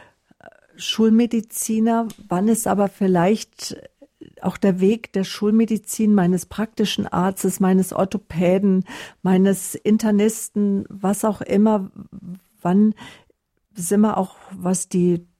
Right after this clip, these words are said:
therapeutischen Möglichkeiten in einer Sackgasse gelandet und ich überlege mir doch einmal den Gang zum Heilpraktiker. Man bekommt es auch oftmals schon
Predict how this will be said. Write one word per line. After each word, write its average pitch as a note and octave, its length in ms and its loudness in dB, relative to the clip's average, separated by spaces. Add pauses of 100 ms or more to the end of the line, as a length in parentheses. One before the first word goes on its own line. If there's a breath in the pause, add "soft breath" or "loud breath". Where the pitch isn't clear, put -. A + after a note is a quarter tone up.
(100)
therapeutischen F#3+ 880 0
Möglichkeiten G3 840 -2
in F#3 140 -2
einer F#3+ 260 2
Sackgasse G#3 600 -4
gelandet F#3 540 2
und F#3+ 160 -2
ich F#3 160 -4
überlege F3+ 540 2
mir G#3 340 0 (360 loud breath)
doch F#3 180 -4
einmal G3 420 2
den F3 220 -2
Gang F3 300 0 (100)
zum G3 460 -2
Heilpraktiker. E3+ 720 -2
Man E3+ 240 2
bekommt F#3 380 -2
es G3 120 -4
auch E3+ 240 -4
oftmals F#3 400 -2
schon F3 320 0